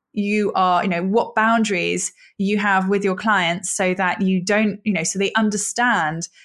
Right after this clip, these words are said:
that you won't be responding to them late at night. These are all the game-changing elements. Now, what I would advise on a very practical level is do not implement these things all overnight because it will be a real shock to yourself and to your nervous system.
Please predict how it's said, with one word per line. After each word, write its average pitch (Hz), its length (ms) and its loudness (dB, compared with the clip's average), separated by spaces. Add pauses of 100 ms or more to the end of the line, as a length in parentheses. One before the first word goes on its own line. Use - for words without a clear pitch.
that 202 120 0
you 190 160 2
won't 190 200 0
be 170 100 -4
responding 170 500 -4
to - 120 -10
them 160 160 -4
late 160 240 -6
at - 80 -8
night. 156 380 -4 (380)
These 330 460 0
are 269 160 2
all 269 240 0
the 233 100 2
game-changing 226 800 0
elements. 190 440 -2
Now, 208 320 2
what 285 200 0
I 320 100 4
would 269 160 2
advise 196 400 0
on 185 80 0
a 185 40 0
very 185 160 -2
practical - 480 -4
level 156 320 0
is 170 300 -2 (420)
do 262 260 0
not 285 280 2
implement 220 520 0
these 190 300 -2
things 175 280 -2 (100)
all 180 380 0
overnight 165 640 -2
because 190 260 -2
it 196 120 -2
will 190 120 -2
be 190 180 2
a 180 80 0
real 202 340 2
shock - 380 -2
to - 140 -6
yourself 226 420 0
and 190 100 -4
to 180 140 -6
your 175 60 -2
nervous 175 340 0
system. - 460 -6